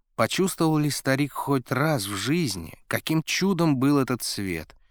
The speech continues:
или по привычке воспринимал его как что-то обыденное, так же, как многие здесь в Париже воспринимали жизнь.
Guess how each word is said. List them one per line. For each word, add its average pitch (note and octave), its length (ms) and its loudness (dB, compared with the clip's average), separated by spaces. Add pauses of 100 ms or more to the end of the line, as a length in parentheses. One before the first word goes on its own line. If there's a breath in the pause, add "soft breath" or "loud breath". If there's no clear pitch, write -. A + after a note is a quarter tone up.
(180)
или A3+ 160 2
по F3 140 2
привычке B2 640 2
воспринимал A2+ 680 2
его A2+ 200 0
как G2+ 280 -4
что-то D3+ 480 0
обыденное, G#2 760 0 (320)
так D#3+ 200 4
же, C#3+ 80 -2
как D3 240 0
многие D3+ 360 2
здесь G#2 260 0
в - 40 -14
Париже D3 480 0
воспринимали A2 800 0
жизнь. F2+ 640 -4